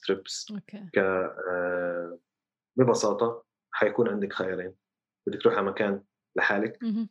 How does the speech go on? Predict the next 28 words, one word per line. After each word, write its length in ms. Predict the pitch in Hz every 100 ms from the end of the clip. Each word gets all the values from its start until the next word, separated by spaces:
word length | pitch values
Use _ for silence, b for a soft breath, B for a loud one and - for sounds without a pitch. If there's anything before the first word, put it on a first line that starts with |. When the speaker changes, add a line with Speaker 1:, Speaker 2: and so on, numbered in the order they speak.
| _
Speaker 1:
اوكي، 380 | 92 - 92 - - _ _ -
هاي 100 | 113
الامور 320 | 104 104 110
اللي 120 | -
احنا 120 | - 101
فينا 180 | 98
نقدم 340 | 95 - 92 92
لك 200 | 87 -
اياها، 280 | 90 - - _
Speaker 2:
مم. 180 | 214 214 _
Speaker 1:
كامبينج 340 | - 95 104 80
اكويبمنت، 760 | 67 123 127 127 123 120 -
آه، 260 | - 90 90
فيتشرد 440 | - 107 - 92
أب-، 300 | - - -
فيتشرد 500 | - 113 - 104 - - -
شوبس، 720 | - 143 147 135 - - - - -
آه، 540 | 95 92 92 92 90 B B B
اللوكيشنز، 880 | 98 95 92 143 151 - 139 135 113
الانفورميشن، 720 | 85 92 - 95 131 139 139
كله 360 | 127 127 107 104
هذا 140 | 110
موجود 460 | 123 123 104 95 98
بنفس 260 | 92 90 -
المكان. 400 | - - 127 - B B B B _ _
واللاير 640 | 131 139 110 104 120 120
الثاني 340 | 92 - 113 -
حيكون 560 | 85 - 113 117 120